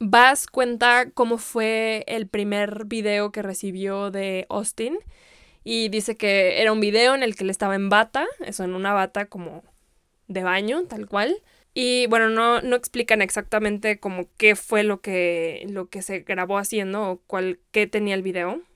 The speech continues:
pero Austin platica cuál es la relación que tiene con el personaje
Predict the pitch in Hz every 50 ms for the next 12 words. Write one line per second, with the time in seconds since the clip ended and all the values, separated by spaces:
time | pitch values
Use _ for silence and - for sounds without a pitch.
0 | _ - _ _ _ _ _ _ - - - - - 254 254 247 254 254 254 254
1 | 254 247 254 - _ _ _ _ _ _ _ - - _ _ _ _ _ _ _
2 | _ _ - 262 285 285 - - 320 311 302 311 311 294 - 285 254 247 - 240
3 | 220 220 - 196 185 196 226 233 - _ _ _ _ _ _ _ _ _ _ _
4 | - - 269 262 285 294 311 302 294 269 226 190 202 - 226 208 214 214 226 233
5 | 220 - 220 214 214 214 233 214 196 196 185 - 190 - - 208 208 208 208 -
6 | - 196 196 196 -